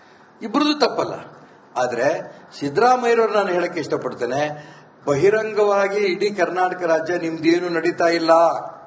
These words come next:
ಜನ ಮಾತಾಡ್ತಾ ಇದ್ದಾರೆ. ನೂರ ಅರವತ್ತು ಕೋಟಿ ರೂಪಾಯಿ ಖರ್ಚು ಮಾಡದಂತ ಜಾತಿ ಜನಗಣತಿ ಬಗ್ಗೆ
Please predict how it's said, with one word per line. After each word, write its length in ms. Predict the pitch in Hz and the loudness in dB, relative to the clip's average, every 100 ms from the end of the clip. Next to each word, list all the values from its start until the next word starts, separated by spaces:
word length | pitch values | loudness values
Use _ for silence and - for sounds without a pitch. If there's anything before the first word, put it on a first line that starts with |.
| - - - - 120 | -20 -20 -20 -20 -4
ಜನ 180 | 165 | 2
ಮಾತಾಡ್ತಾ 520 | 196 190 180 170 160 160 | 2 2 0 -2 -2 -2
ಇದ್ದಾರೆ. 640 | 147 143 156 127 - - - - - | 0 2 2 0 -6 -16 -20 -20 -2
ನೂರ 220 | 151 185 | 0 6
ಅರವತ್ತು 560 | 196 196 190 196 190 - | 6 6 4 0 -4 -2
ಕೋಟಿ 200 | 185 180 | 0 0
ರೂಪಾಯಿ 300 | 180 175 - | -2 -2 -2
ಖರ್ಚು 240 | 156 156 | -4 -2
ಮಾಡದಂತ 600 | 180 175 165 135 143 147 135 | -2 0 -2 -2 0 0 0
ಜಾತಿ 300 | 139 - 175 | 0 0 -2
ಜನಗಣತಿ 520 | 165 160 151 - 143 | -2 -2 -2 -4 -6
ಬಗ್ಗೆ 400 | 120 110 117 | -6 -6 -2